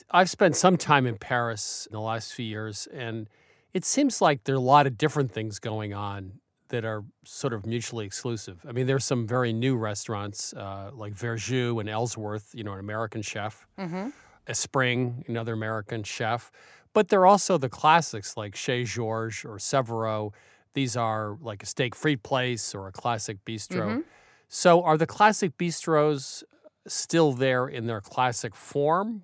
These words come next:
Speaker 1: You know, duck breast and lentils, et cetera. Or are the, all those classic bistros reinventing themselves? I mean, in other words, is there still tradition in Paris that is, is honored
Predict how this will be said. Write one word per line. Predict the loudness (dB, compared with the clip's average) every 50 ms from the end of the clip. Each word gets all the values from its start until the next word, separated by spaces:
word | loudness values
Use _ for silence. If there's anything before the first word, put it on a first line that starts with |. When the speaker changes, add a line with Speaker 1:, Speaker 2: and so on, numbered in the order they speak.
| _ -8
Speaker 1:
You | -6 -6
know, | -4 -4 -2
duck | 2 2 2 2 _
breast | 0 0 0 0 -2 -4
and | -4 -2
lentils, | -2 -2 -2 -2 -2 -2 -2 -2 -2 -6 -8
et | -10 -6
cetera. | -6 -4 -4 -2 -4 -6 -8 -10 -20 -20 -20 -20 -18 _
Or | 0 4 6 8 8 8 6 4 2 0 _ 0
are | 4 6 6 6
the, | 4 2 -4 _
all | 0 4 6 6 6
those | 6 4 2 2 2 -2 -4
classic | -8 -2 0 2 2 2 0 -4 -6 -6
bistros | -6 -8 -8 -8 -6 -6 -6 -6 -6 -6
reinventing | -8 -6 -6 -6 -6 -6 -6 -2 -2 -2 -2 -2 -2 -2 -2
themselves? | -4 -6 -6 -6 -6 -6 -6 -6 -8 -10 -14 -16 -12
I | -4
mean, | 0 2
in | 2
other | 4 2 2
words, | 2 0 -4 -2
is | -4 -4 -2
there | -2 -4
still | -2 0 2 4 4 4
tradition | 4 0 -6 -4 -2 -2 -2 -2 -2 -2 -2
in | -2 -2
Paris | -4 -2 -2 -2 -2 -4 -6 -8 -10 _ _ -20 -20 -20 _ _ _ _ -12
that | -10 -8
is, | -6 -6 -6 -8 -10 -10 -12
is | -12 -10 -8 -8 -8
honored | -6 -2 0 2 2 2 2 0 -2 -2 -4 -8